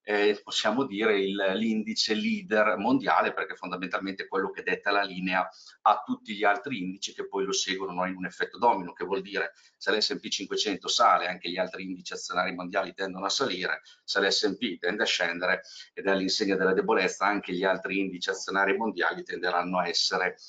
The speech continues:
all'insegna della debolezza. Al contrario, invece, lì sotto la linea bianca che trovate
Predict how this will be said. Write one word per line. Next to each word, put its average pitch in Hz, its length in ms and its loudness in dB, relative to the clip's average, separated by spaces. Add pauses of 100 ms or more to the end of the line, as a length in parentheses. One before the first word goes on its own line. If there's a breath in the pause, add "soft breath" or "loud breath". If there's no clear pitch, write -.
(180 loud breath)
all'insegna 98 680 4
della 92 200 2
debolezza. 90 460 -2
Al 156 60 2
contrario, 101 540 0
invece, 107 340 -2
lì 120 80 -6
sotto 131 440 2
la 117 120 4
linea 101 280 -2
bianca 98 440 0
che - 120 -12
trovate 104 560 2